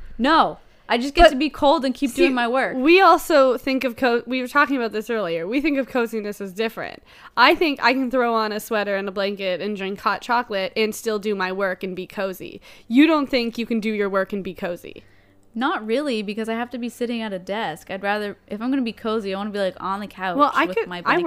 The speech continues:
Speaker 1: blanket.
Speaker 2: on my couch most of the time.
Speaker 1: I know, which it works for you, but because I have, like, hard drives plugged in
Speaker 2: Yeah.
Speaker 1: and all this stuff,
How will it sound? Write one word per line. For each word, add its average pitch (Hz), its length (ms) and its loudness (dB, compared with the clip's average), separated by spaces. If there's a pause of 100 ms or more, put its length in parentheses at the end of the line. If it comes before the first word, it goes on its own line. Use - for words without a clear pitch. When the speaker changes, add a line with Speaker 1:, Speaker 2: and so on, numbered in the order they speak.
(100)
Speaker 1:
blanket. - 60 -2
Speaker 2:
on 226 100 2
my 208 100 -6
couch 277 300 -4
most 208 280 -8
of 190 160 -10
the - 80 -20
time. - 240 -16
Speaker 1:
I 247 140 -2
know, 262 280 -2
which 220 360 -8
it 220 160 0
works 254 260 -2
for - 120 -14
you, 262 160 -6
but 196 240 -4
because 220 200 -12
I 240 100 -8
have, 220 120 -8
like, 196 160 -8
hard 220 220 -8
drives 208 220 -8
plugged 196 280 -8
in 226 60 0
Speaker 2:
Yeah. 190 100 -2
Speaker 1:
and 180 80 -6
all 175 120 -6
this 180 160 -8
stuff, 180 240 -8